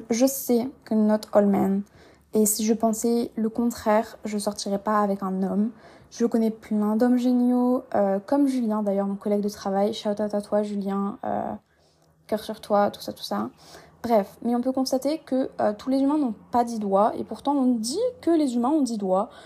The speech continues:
simplement parce que il y a forcément, chaque fois, une exception qui confirme la règle. Voilà ce que sont les hommes dans ma vie, et dans vos vies aussi peut-être. Voilà ce que sont les hommes bons,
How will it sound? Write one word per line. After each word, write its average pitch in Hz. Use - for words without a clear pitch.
simplement 254
parce 277
que 269
il 214
y 202
a 196
forcément, 214
chaque 214
fois, 208
une 214
exception 208
qui 233
confirme 214
la 185
règle. 180
Voilà 208
ce 302
que 285
sont 262
les 214
hommes 208
dans 208
ma 185
vie, 214
et 226
dans 208
vos 202
vies 202
aussi 233
peut-être. 220
Voilà 208
ce 214
que 226
sont 220
les 202
hommes 190
bons, 202